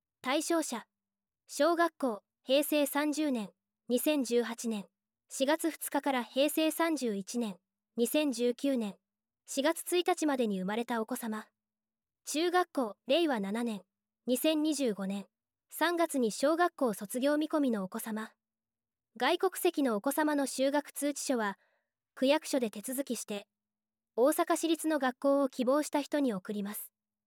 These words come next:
お願い。国立、私立等の学校へ入学される方は、就学通知書とその学校が発行する入学許可証を持って、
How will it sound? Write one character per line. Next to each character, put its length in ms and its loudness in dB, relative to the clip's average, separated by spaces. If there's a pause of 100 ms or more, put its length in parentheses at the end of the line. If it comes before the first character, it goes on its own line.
(200)
お 100 -6
願 280 -2
い。 80 -10 (500)
国 300 0
立、 280 -4 (480)
私 180 -2
立 200 2
等 180 4
の 120 2
学 180 -4
校 240 2
へ 80 2
入 220 2
学 160 -2
さ 160 -4
れ 80 0
る 80 2
方 240 -6
は、 200 -6 (600)
就 240 0
学 220 0
通 200 -2
知 100 -6
書 120 0
と 140 -4
そ 160 -4
の 100 2
学 180 0
校 200 2
が 100 2
発 220 -6
行 180 2
す 140 -4
る 100 2
入 240 2
学 180 0
許 140 -2
可 100 0
証 240 0
を 60 2
持 120 0
っ 20 -20
て、 260 -8